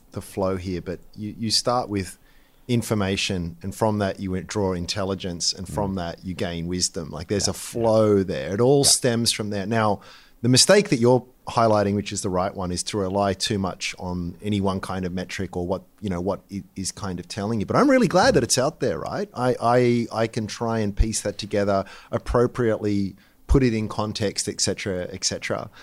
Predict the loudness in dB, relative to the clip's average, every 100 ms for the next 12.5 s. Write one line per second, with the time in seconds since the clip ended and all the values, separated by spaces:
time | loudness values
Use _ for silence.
0 | -20 -20 _ 4 6 6 4 6 4 2
1 | 0 2 2 2 2 2 0 -8 _ -20
2 | _ 4 6 8 6 4 2 2 0 -2
3 | -2 -8 -2 2 2 2 -2 -6 -2 4
4 | 4 4 4 4 4 4 2 0 0 0
5 | 2 2 0 -2 -4 -2 -2 -4 -4 -4
6 | -4 -2 0 2 2 4 6 6 6 6
7 | 6 4 4 4 6 6 6 4 2 0
8 | 2 2 0 -6 -16 _ 0 0 0 0
9 | 0 0 0 0 0 0 -2 -4 -2 -2
10 | -4 -4 0 0 0 0 0 2 2 4
11 | 6 6 6 4 0 -12 -14 2 6 8
12 | 6 6 6 6 4